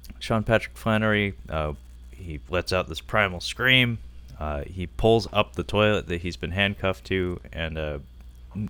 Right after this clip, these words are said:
again, just like Willem Dafoe, uh, examining the crime scene, no, no words spoken. It's all visual storytelling.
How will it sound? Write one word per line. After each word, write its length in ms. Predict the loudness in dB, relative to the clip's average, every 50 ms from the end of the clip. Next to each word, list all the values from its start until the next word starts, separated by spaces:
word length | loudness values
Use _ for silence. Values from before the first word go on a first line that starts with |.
| -4 -2
again, 380 | 0 4 8 8 10 10 8
just 220 | 6 4 4 8 10
like 200 | 10 8 8 6 2
Willem 240 | 4 4 4 4 4
Dafoe, 380 | 0 2 6 6 6 6 6 2 -2 -10 -6
uh, 60 | -4 -2 0
examining 500 | 0 0 2 2 2 2 2 2 -2 -2
the 60 | -4
crime 300 | -4 0 2 2 2 2 0
scene, 300 | -2 -2 -2 -2 2 6
no, 220 | 6 6 6 6
no 200 | 2 2 4 4
words 520 | 4 4 6 6 6 4 2 -2 -8 -8 -8 -10
spoken. 480 | -4 0 0 0 2 2 -2 -2 -2 -6
It's 100 | 0 2
all 120 | 2 2
visual 340 | 4 4 2 2 2 0 -2 -4
storytelling. 640 | -4 -2 0 -2 -2 0 0 2 2 2 0 -2